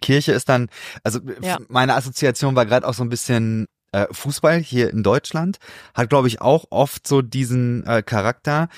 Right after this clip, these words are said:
Speaker 1: Du, du komm-, du tauchst in eine ganz andere Welt rein und da geht's um Fußball und eigentlich Politik wollen wir nicht so gerne im Stadion haben, manchmal ja und, und so, aber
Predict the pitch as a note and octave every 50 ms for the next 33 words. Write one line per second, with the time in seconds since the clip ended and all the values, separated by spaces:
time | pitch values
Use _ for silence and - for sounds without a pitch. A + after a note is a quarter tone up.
0 | - - - - - - B2+ A#2+ A#2 - - A2+ A2 G2+ - - D3 D3+ - -
1 | A2+ A2+ - - - D3 E3+ E3 - D3+ D3 C3 A2+ C3 C#3 C#3 - - C3+ D3
2 | E3+ F3+ F3+ D3+ C#3+ C#3 G#2+ G#2 A2+ A2+ B2 B2 A#2 - G#2+ G#2+ A#2+ D3 F3 G#3
3 | A#3 - _ - - - _ - G2 G2+ A#2+ A2+ C3 D#3 - A2+ B2+ A#2+ - -
4 | E3+ G3+ - - - A#2 G#2+ B2 D3 F3+ G3 - - - - - A2 - D3 D3
5 | D3 - - - C#3+ B2+ A#2+ - F3+ C#3+ A#2+ C3+ D#3 D#3+ D3+ D#3 D3+ - D3+ C3+
6 | C#3+ C#3 B2+ A#2+ A#2 - - C3+ D3 E3 E3+ F3 E3+ E3 E3 E3 E3 D#3+ D#3+ D#3
7 | B2+ B2 C#3 C#3 - - B2 A2 A#2+ C3+ D#3 F3 F3+ F3+ F3 - G2+ C#3 B2 G2+
8 | C3 B2+ - C#3+ C3 - B2+ C3 B2 B2